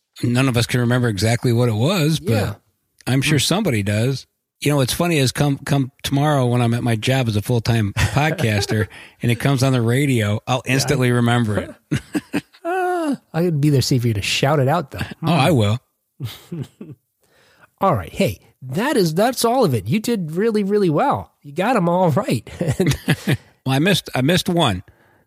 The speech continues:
Speaker 1: when I
Speaker 2: You did?
Speaker 1: called the double on the one.
Speaker 2: Oh, okay. Right, right, right,
Speaker 1: So I got
Speaker 2: right.
Speaker 1: one
Speaker 2: All right.
Speaker 1: wrong. That's not too
Speaker 2: All right.
Speaker 1: bad.
Speaker 2: No,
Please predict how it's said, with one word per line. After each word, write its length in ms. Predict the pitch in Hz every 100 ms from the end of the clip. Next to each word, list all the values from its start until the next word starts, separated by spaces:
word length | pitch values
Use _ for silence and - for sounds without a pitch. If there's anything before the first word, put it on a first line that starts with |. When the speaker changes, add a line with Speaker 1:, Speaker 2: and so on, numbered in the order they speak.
| _ -
Speaker 1:
when 140 | 120 123
I 40 |
Speaker 2:
You 60 | 110
did? 80 | 135
Speaker 1:
called 200 | 143 135
the 60 |
double 460 | 127 143 135 110 104
on 160 | 104 107
the 60 |
one. 340 | 107 104 98 - -
Speaker 2:
Oh, 300 | 160 165 147
okay. 220 | 117 98
Right, 180 | 95 90
right, 120 | 82 78
right, 120 | 76
Speaker 1:
So 60 |
I 40 | 127
got 100 | 143
Speaker 2:
right. 80 | 151
Speaker 1:
one 180 | 175 170
Speaker 2:
All 40 |
right. 40 | 156
Speaker 1:
wrong. 180 | 104 95 -
That's 240 | 180 190
not 180 | 214 208
too 40 | -
Speaker 2:
All 40 |
right. 80 | 208
Speaker 1:
bad. 400 | 214 185 104 -
Speaker 2:
No, 440 | 127 175 269 147